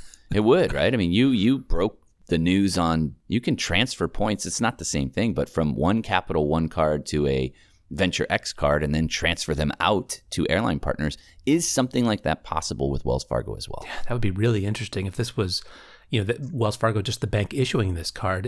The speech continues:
Speaker 2: if this was a Trojan horse for Wells Fargo to create a, you know, uh,
Speaker 1: <laughs>
Speaker 2: Ultimate Rewards, uh, membership rewards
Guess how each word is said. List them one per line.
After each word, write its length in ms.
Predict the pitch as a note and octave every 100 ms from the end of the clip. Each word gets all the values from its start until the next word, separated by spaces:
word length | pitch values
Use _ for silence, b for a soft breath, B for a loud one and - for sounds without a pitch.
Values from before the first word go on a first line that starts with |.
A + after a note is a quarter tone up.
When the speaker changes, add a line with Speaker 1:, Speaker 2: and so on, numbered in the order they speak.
| A#2
Speaker 2:
if 320 | A2 - - -
this 160 | - A#2
was 80 | A2
a 60 |
Trojan 380 | F#2 - A#2 A2+
horse 280 | F2 G2 -
for 180 | - G#2
Wells 240 | G2+ G#2
Fargo 280 | - A2 G2+
to 200 | - G2+
create 380 | - G2+ G2+ A2
a, 400 | A2+ G2+ G2 G2 - B B B B
you 120 | - C3
know, 200 | G#2 G2+
uh, 180 | G2 D#3+
Speaker 1:
<laughs> 40 |
Speaker 2:
Ultimate 260 | C#3+ - B2
Rewards, 640 | A#2 A2+ G#2 - - -
uh, 240 | G#2 G#2 G2+
membership 380 | A2+ A#2 A2
rewards 540 | A#2 G#2+ A2 G#2+ -